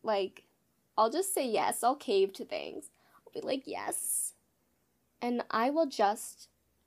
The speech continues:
do whatever people please. Like, especially when I was growing up, like, younger, I would just say yes to everything because I was scared of making them not like me. I was such a people pleaser, and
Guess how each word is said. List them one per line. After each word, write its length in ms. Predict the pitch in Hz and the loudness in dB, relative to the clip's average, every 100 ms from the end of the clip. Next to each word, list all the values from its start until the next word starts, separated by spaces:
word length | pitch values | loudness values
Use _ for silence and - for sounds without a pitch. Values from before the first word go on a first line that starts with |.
| _ _ | _ _
do 180 | - 254 | -2 2
whatever 420 | 240 277 196 233 | 4 4 4 2
people 320 | 240 220 220 | -2 -4 -4
please. 640 | 262 - 370 339 190 - - | -2 6 8 10 8 4 0
Like, 180 | 254 254 | 0 0
especially 480 | 262 233 254 277 277 | 2 4 4 0 0
when 140 | 254 | 2
I 120 | 233 | 2
was 200 | 254 247 | 0 -2
growing 340 | - 208 226 277 | -2 0 0 -2
up, 260 | 262 - - | -2 -2 -6
like, 200 | 233 233 | -6 -2
younger, 520 | 277 302 254 208 214 - _ - | -2 -2 -2 -4 -6 -12 _ 0
I 140 | 240 | 4
would 160 | 240 240 | 6 4
just 220 | 247 233 | 0 -2
say 120 | 240 | 0
yes 500 | 220 202 - - - - | 2 0 -2 -4 -8 -8
to 220 | 254 - _ - _ - | -6 -8 _ -20 _ 6
everything 920 | 254 247 247 226 208 202 - - - - - | 6 8 4 4 2 0 -4 -4 -8 -16 -8
because 560 | - 233 214 208 208 - _ _ _ - | -6 0 2 2 0 -6 _ _ _ 2
I 60 | 185 | 2
was 180 | 208 - | 2 -4
scared 320 | - 202 208 | -4 -2 0
of 340 | 196 196 214 _ - | 0 -2 -8 _ -2
making 420 | 220 214 220 208 | -2 0 -2 0
them 220 | 202 202 - | 0 -2 -2
not 320 | 208 185 - | -2 -2 -2
like 400 | 240 233 233 - | 2 2 2 -2
me. 400 | 220 220 214 214 - | -2 0 0 -2 -2
I 280 | 190 190 190 | -2 -2 -4
was 140 | 190 | -4
such 220 | - 226 | -4 -6
a 60 | - | -8
people 340 | - - - | -14 -12 -8
pleaser, 640 | 214 247 220 214 214 208 - _ _ _ - | -6 -6 -6 -4 -2 -2 -6 _ _ _ -4
and 720 | 254 240 233 226 226 226 | 0 2 2 0 -2 -4